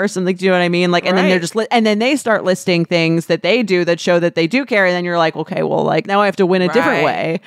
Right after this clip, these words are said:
Speaker 2: Yes.
Speaker 1: <laughs> Like
Speaker 2: Yes. Yes. And I, I, I agree. I think that part that you said where you're like, you know,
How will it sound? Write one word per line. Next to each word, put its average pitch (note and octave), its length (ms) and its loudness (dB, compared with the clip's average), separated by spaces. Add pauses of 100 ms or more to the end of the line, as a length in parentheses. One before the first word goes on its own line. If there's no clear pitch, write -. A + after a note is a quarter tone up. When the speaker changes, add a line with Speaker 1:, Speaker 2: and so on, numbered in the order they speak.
Speaker 2:
Yes. A#3+ 600 -4
Speaker 1:
<laughs> A#3+ 200 -4
Like B3+ 200 -2
Speaker 2:
Yes. - 720 -8
Yes. - 520 -12 (440)
And G3+ 120 -2
I, F#3 220 -6
I, G3 320 -2
I F3 120 -4
agree. F3+ 360 -6
I D#3 80 -4
think F3+ 280 -10
that D3+ 240 -4
part E3 360 -2
that D#3 140 -2
you D#3+ 120 -6
said D#3+ 340 -2
where D#3+ 100 -2
you're D3+ 200 -4
like, D3+ 360 -4 (340)
you E3+ 100 -8
know, D#3 300 -4